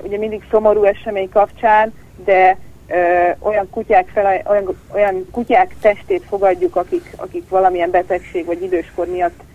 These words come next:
el lettek altatva, és a gazdájuk előzőleg fölvette velünk a kapcsolatot, és fölajánlaná. Ö, jelenleg ezt egyébként Budapestről és környékéről tudjuk megtenni, ezeket a felajánlásokat elsősorban onnan tudjuk fogadni, hiszen van egy időlimit,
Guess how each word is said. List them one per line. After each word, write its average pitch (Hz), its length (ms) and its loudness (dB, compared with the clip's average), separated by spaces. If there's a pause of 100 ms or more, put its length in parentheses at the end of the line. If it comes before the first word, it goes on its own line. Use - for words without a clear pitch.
(120)
el 196 140 2
lettek 180 300 -4
altatva, 185 500 0
és 175 100 -10
a 175 60 -10
gazdájuk 175 520 -2
előzőleg 175 680 -4
fölvette 175 440 -6
velünk 180 260 -8
a 190 80 -12
kapcsolatot, - 580 -6
és - 140 -20
fölajánlaná. 196 760 -2 (720)
Ö, 180 580 0
jelenleg 180 600 4
ezt - 220 -14
egyébként - 560 -6 (200)
Budapestről 180 640 -2
és 170 180 -10
környékéről 175 600 -4
tudjuk 175 300 -6
megtenni, 170 520 -6
ezeket 165 380 -10
a 175 120 -2 (420)
felajánlásokat 185 840 0
elsősorban 175 540 -6
onnan 175 260 -6
tudjuk 170 320 -12
fogadni, 202 420 -2
hiszen 185 340 -8
van 170 140 0
egy 160 180 -6
időlimit, 165 580 -2